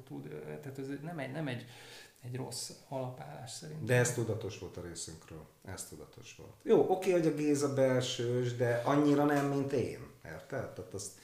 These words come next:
Speaker 2: azt elviselte
Speaker 1: Igen,
Speaker 2: a dolgot.
Speaker 1: igen, igen, igen. És hát úgy dolgoztunk, hogy minden egyes nyersanyagot a fam megkapott timecode-dal ellátva, tehát hogy a kép alsó sarkában volt egy kis számláló.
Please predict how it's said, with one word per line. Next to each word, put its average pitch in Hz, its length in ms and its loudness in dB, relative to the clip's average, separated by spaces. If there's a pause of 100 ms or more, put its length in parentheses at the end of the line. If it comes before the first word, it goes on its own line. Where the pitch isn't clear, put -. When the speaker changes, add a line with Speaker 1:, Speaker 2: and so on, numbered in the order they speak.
(160)
Speaker 2:
azt 98 260 -6
elviselte 85 520 -8
Speaker 1:
Igen, 120 180 -4
Speaker 2:
a 120 80 -6
dolgot. - 200 -12
Speaker 1:
igen, 139 260 -14 (160)
igen, - 160 -16 (100)
igen. 71 240 -18 (1300)
És - 80 -6
hát 151 120 -6
úgy 202 180 0
dolgoztunk, 156 640 4
hogy 151 120 0
minden 143 320 4
egyes 117 380 0
nyersanyagot 143 800 -4
a 123 60 -12
fam 139 400 -4
megkapott 135 1040 -8
timecode-dal 135 760 -6
ellátva, 151 540 -6
tehát 131 160 4
hogy 127 120 -2
a 123 80 2
kép 127 280 -2
alsó 123 280 -2
sarkában 156 640 -4
volt 160 220 -2
egy 147 120 -6
kis - 140 -6
számláló. 71 920 0